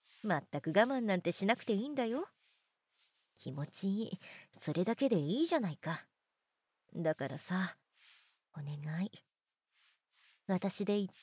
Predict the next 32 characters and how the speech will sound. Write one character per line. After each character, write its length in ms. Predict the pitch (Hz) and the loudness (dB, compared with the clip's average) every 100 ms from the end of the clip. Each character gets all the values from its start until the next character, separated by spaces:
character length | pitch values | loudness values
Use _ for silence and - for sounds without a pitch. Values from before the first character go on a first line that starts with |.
| _ | _
て。 100 | - 233 - - _ _ _ _ _ _ _ - | -6 -6 -6 -16 _ _ _ _ _ _ _ -10
私 340 | 185 214 - | -6 -4 -2
の 120 | 247 | -2
胸 240 | 233 240 262 | -2 -2 -2
で 120 | - | -2
言 120 | - | -4
っ 20 | - _ - | -10 _ -6
て。 160 | 262 - - - - _ - - | -6 -6 -20 -20 -20 _ -20 -8
私 340 | 247 247 269 285 | -2 2 2 2
の 100 | 277 | 0
手 180 | - 294 | 0 4
で 120 | 262 | 4
言 80 | 196 | 4
っ 40 | _ _ | _ _
て。 260 | 202 226 - _ _ _ - _ - _ - | -4 -4 -6 _ _ _ -20 _ -20 _ -10
私 420 | - - 185 - | -2 0 0 0
の 220 | 196 202 202 | 2 4 4
足 220 | 202 262 | 2 2
で 100 | 233 | 2
言 140 | 147 | 2
っ 20 | 147 _ - | -4 _ -2
て。 140 | 240 - - - - _ - _ - | 0 0 -6 -20 -20 _ -20 _ -4
私 360 | 233 196 - 269 | 2 6 6 6
の 80 | 269 | 4
す 180 | - | 6
べ 120 | 311 294 | 6 10
て 100 | 247 | 10
を 120 | 175 | 8
想 260 | - 208 | 8 8
像 180 | 208 240 | 12 12
し 140 | 233 | 12
て。 120 | - | 10